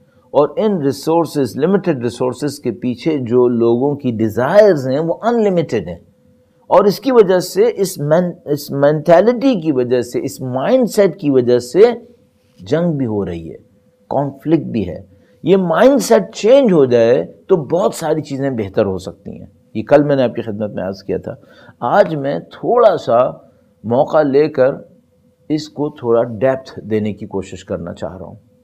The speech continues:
और यहाँ पे मैं एक बहुत बेसिक क्वेश्चन से शुरू करना चाह रहा हूँ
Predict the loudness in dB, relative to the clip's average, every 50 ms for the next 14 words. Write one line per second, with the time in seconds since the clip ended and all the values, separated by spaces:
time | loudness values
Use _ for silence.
0 | _ _ _ _ _ _ -6 -4 -2 -2 -2 -2 -2 0 -2 -2 0 0 0 0
1 | 0 -2 -4 2 4 4 4 4 2 -6 -10 -4 -2 -2 -2 -2 -4 -6 -4 -4
2 | -6 -6 -6 -6 -4 -4 -2 -2 -2 -4 -6 -6 -6 -6 -6 -6 -4 -4 -4 -4
3 | -4 -6 -2 -2 -2 -2 -2 -4 -4 -6 -6 -8 -10